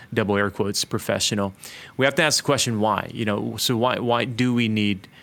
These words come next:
uh, those who are paid vocational? And I, I, I, I really, uh, believe something that Hugh Halter, uh, who's,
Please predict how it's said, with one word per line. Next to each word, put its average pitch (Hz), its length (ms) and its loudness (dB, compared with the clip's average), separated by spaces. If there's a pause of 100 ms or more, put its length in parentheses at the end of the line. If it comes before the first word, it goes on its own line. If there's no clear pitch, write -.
(300)
uh, 92 200 -2
those 107 480 2
who 107 260 -2
are 92 260 2
paid 98 600 0
vocational? 101 720 -4 (420)
And 127 140 4
I, 127 240 2
I, 123 100 0
I, 120 480 0
I 135 140 4
really, 131 600 2
uh, 104 220 2
believe 117 520 0 (100)
something 110 340 0
that 104 120 0
Hugh 120 280 0
Halter, 104 640 -2 (560)
uh, 90 400 -2
who's, 101 540 -2